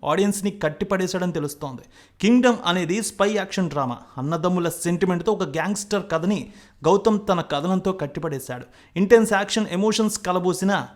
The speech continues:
ఈ సినిమాని అత్యద్భుతంగా తీర్చిదిద్దారు. ఇక నిర్మాణ విలువలైతే సూపర్, ఎక్కడా కూడా వెనక్కి తగ్గలేదు. సెకండ్ హాఫ్లోనే అసలైన యాక్షన్ ఎపిసోడ్ ఉంటుంది. ఇక మూవీలో విజయ్ మూడు లుక్స్‌లో కనిపించాడు. జైలు ఎపిసోడ్లో లుక్స్, అలాగే విజయ్ ఫైట్స్, యాక్షన్ వేరే లెవెల్.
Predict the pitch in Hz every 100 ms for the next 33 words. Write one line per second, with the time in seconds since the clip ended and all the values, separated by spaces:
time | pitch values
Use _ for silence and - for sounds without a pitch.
0 | - 147 160 170 175 165 196 156 143 208
1 | 185 175 175 180 190 170 - 147 127 127
2 | - - - - - 170 170 196 262 254
3 | 233 220 208 202 233 - 190 156 - -
4 | 131 127 202 202 185 208 190 190 190 175
5 | 156 131 120 - - - - - 151 196
6 | 190 185 180 156 190 147 165 190 196 180
7 | 135 160 - 202 160 160 - 165 156 139
8 | 117 - - 147 139 139 160 202 214 202
9 | 170 220 190 202 214 208 220 208 196 190
10 | 190 190 185 269 - - _ - 143 214
11 | 240 226 - 202 202 175 202 208 - 151
12 | 175 190 151 190 190 190 208 - 151 175
13 | - 196 143 156 151 131 135